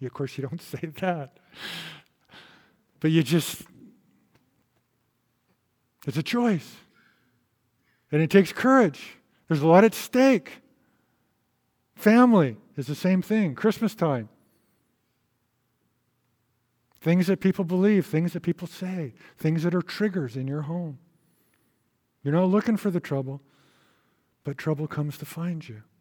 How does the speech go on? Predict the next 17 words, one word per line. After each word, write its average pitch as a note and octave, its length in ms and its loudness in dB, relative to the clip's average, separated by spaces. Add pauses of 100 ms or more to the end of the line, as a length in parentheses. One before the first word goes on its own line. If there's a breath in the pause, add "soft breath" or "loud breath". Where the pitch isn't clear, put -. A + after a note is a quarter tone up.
(540)
and C#3 100 -4
it C#3+ 120 -10
takes D3 260 -8
courage. - 640 -16 (3000)
Paul C#3 220 -2
read C3+ 180 4
off C3+ 240 0
the C#3+ 60 -6
top C#3 280 -2
of C3+ 60 -6
the B2+ 80 -6
service C3+ 320 -2
from C3+ 160 -10
the B2 80 -10
Psalms C3+ 500 -8
that B2 160 -14
God B2+ 300 -10